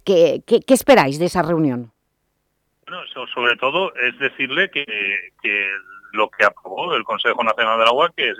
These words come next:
Speaker 2: que vaya para adelante, independientemente de que nosotros después intentemos, eh, eh, justificar que el propio Real Decreto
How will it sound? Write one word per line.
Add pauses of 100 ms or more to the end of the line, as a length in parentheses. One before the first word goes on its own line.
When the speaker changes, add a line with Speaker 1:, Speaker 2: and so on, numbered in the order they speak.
Speaker 2:
que
vaya
para
adelante,
independientemente (320)
de
que
nosotros
después (300)
intentemos, (300)
eh, (340)
eh,
justificar
que
el
propio
Real
Decreto